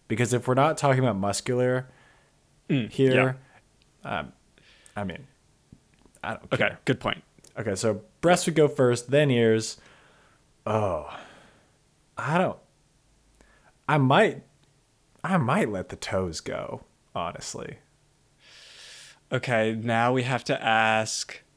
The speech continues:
Speaker 2: how many toes.
Speaker 1: I think all the toes on one foot feels fair.
Speaker 2: Fi-,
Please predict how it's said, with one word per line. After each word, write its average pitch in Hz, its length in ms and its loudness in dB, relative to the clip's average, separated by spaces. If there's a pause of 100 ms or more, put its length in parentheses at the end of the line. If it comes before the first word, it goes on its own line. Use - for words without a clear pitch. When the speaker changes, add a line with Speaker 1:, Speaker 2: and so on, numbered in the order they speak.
(120)
Speaker 2:
how 117 240 -2
many 107 280 -2
toes. - 600 -4
Speaker 1:
I 120 80 0
think 156 300 0
all 120 240 6
the 107 120 2
toes 95 340 0
on 90 180 -2
one 80 180 -8
foot - 360 -12
feels - 320 -14
fair. - 340 -14 (260)
Speaker 2:
Fi-, - 400 0